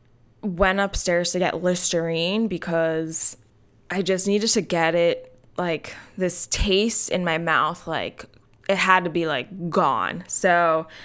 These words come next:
and it's kind of like this similar taste I get too when, um, say if we're gonna get, like, fried cal-, calamari, like, I can only do a little bit of fried. So sometimes if I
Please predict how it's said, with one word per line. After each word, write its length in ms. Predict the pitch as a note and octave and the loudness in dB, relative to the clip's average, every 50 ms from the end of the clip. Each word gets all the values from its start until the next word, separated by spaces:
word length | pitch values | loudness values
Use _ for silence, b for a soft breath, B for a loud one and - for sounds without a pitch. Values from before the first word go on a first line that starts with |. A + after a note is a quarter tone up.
| B C4 | B -4
and 80 | - A3 | -2 -2
it's 100 | A3 A3 | 0 0
kind 200 | - - B3+ D4 | 0 0 0 2
of 60 | F#4 G#4 | 2 2
like 160 | A4 G4+ - | 0 0 0
this 140 | D4+ B3+ - | 0 0 0
similar 440 | - - G3+ F#3+ G3 G#3 G#3 G3 | 0 0 0 0 0 -2 -2 -2
taste 420 | F#3 - - - E3 D#3+ F3 - - | -4 -6 -8 -6 -4 -4 -2 -2 -2
I 80 | F3+ | -2
get 240 | E3+ F3 - - - | -2 -2 -4 -6 -4
too 640 | - - - - E3+ E3+ F3+ A3 C4 D#4 F4 F#4 - B B B B B B B | -6 -4 -2 0 0 0 2 2 2 2 0 -2 -4 B B B B B B B
when, 800 | F3+ F3 G3 F#3+ F#3 F3+ F3 E3+ E3+ E3 E3 D#3+ E3 E3 - - - | -2 0 2 2 4 4 4 2 2 0 0 -4 -6 -8 -10 -10 -8
um, 640 | - E3 E3 D#3 D#3 D3+ D3 D3 D3 D3+ D#3+ F3 A#3 _ _ _ _ _ _ _ _ _ _ _ _ _ _ _ - - - - | -6 -4 -2 -2 0 0 -2 -2 -4 -8 -10 -14 -18 _ _ _ _ _ _ _ _ _ _ _ _ _ _ _ -14 -12 -12 -8
say 220 | - - G3+ F3+ F#3 | -4 -2 0 0 0
if 80 | F3+ F#3 | 0 0
we're 100 | F3 E3+ | -2 -2
gonna 180 | E3 D#3+ D#3+ | -2 -2 -4
get, 180 | D#3 D#3+ - - | -4 -4 -2 -2
like, 260 | D#3+ D3+ D3 D3 - - | -4 -4 -4 -6 -8 -12
fried 400 | - - - D#3+ D#3 D#3+ - - | -16 -10 -4 -2 -2 -2 -2 -2
cal-, 300 | - G#3 A3 A3+ A3+ - - _ | -4 -2 0 -2 -2 -4 -12 _
calamari, 540 | - - G#3+ A3 A#3 B3+ C#4+ D4+ D4 C4+ G#3+ F3 | -4 -2 0 0 2 2 0 0 2 2 0 0
like, 140 | D#3+ - | 0 0
I 80 | D#3+ F3 | -2 -2
can 180 | F3 - G3+ F3+ | -2 -2 -2 0
only 180 | F3+ F3+ F3 | 0 0 -2
do 160 | E3 E3+ E3 | -2 0 0
a 40 | E3 | 0
little 220 | D#3+ E3 D#3+ E3 E3 | 0 0 0 0 0
bit 120 | E3 E3 | 0 -2
of 80 | D#3 - | -2 -4
fried. 600 | - - D#3+ D3 C#3+ D3+ E3+ G#3 B3+ C4 C4 B B B B B B B B B B | -4 -2 0 2 2 2 2 2 0 0 -4 B B B B B B B B B B
So 600 | - - G#3+ G3 F#3+ F#3 F3+ F3 E3+ - - - | -2 2 4 4 6 6 6 6 4 2 0 -6
sometimes 460 | - - G#3 F#3+ G3 G3 G3 G#3 F#3+ | -6 -4 -2 -2 0 0 0 0 0
if 160 | G3 F#3 F#3 F3+ | -2 -2 2 2
I 400 | E3+ E3 D#3+ D#3+ E3 E3 D#3+ | 2 2 2 2 0 -2 -4